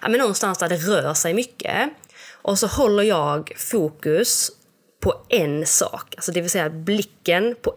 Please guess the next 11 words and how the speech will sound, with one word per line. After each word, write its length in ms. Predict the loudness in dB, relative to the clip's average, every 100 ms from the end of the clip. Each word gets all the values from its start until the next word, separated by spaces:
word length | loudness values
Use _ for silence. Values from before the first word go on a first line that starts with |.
| -2
en 280 | 0 2 0
enda 320 | -2 0 0
grej. 420 | -2 -2 -4 -6 -14 -20
Och 180 | -4 0
den 100 | 2
här 140 | 2 2
saken, 640 | 2 2 2 0 0 2
oavsett 380 | 2 2 -2 -2
vad 140 | -2
det 60 | 0
är, 380 | 0 0 0 -2